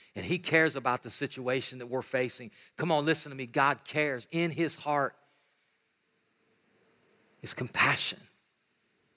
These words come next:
at the same time that in his hands is capability. And Peter and the disciples, they weren't the only ones to wrestle with this question, "God, don't you care?" You can read it. We won't get into it here, but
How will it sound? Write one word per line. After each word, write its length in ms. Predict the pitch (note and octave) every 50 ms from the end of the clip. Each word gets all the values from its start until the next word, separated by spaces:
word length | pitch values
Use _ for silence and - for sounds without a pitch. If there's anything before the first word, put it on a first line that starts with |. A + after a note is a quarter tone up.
| _ _ _ _ _ _ _
at 80 | - -
the 80 | B2
same 360 | A2 - - D3+ C#3+ D3+ D3+ C#3
time 500 | - - C#3 C3+ B2 A#2 G2 G2+ G2 - _ _ _ _ _ _ _ _ _ _ _ _ _
that 120 | A2+ A2+ A#2
in 140 | B2+ C3
his 180 | C3 B2+ A2+ -
hands 560 | A#2+ B2 A2+ A2 G2+ G2 G2 - - - - _ _ _ _ _ _ _ _ _ _ -
is 120 | G#2+ -
capability. 720 | - - B2+ A2 - A2+ F#2+ G2+ G2+ G2 F#2+ E2+ - - - _ _ _ _ _ _ _ _ _ _ _ _ _ _ _ _ _ _ _ - - - - _ _ _ _ _ _ _ _ _ _ _
And 120 | - A#2+
Peter 320 | - - D#3 F#3 F3+ E3 D#3
and 100 | D3 C#3
the 60 | C#3
disciples, 540 | B2+ A#2 - D3+ B2+ D3 D3 - C#3+ C3 G#2+
they 160 | C#3 D#3+ E3+
weren't 220 | E3 D#3 C#3+ B2+
the 100 | - C3+
only 180 | B2+ C3+ C#3+ C3+
ones 340 | B2+ B2+ C#3 C#3+ C3+ - -
to 100 | - C3
wrestle 360 | A#2+ C3 C#3 B2+ - - C3+
with 140 | A#2+ A#2+ -
this 160 | - B2 - -
question, 540 | - - C#3 C3 - - - C3 B2 B2
"God, 300 | A#2+ - C3 A#2+ B2+ B2
don't 260 | A2+ C3 C3 A#2 - -
you 100 | C3+ A#2
care?" 440 | - - C3 B2+ B2 B2 B2 B2 - _ _ _ _ _ _ _ _ _ _ _ _ _ _ _ _ _ _ _
You 140 | - D#3+ E3+
can 200 | E3+ D#3+ C#3+ C3+
read 240 | C3+ D3+ D#3 D3+ C#3
it. 120 | C#3+ C3
We 80 | C3+ D#3+
won't 200 | D#3+ D3 C#3 A#2
get 140 | C#3 C#3
into 260 | C#3 C#3 C3 - C3+ C#3
it 80 | C3+
here, 300 | A2 G#2+ C#3+ D3 D3 C#3
but 180 | A#2 B2+ A#2+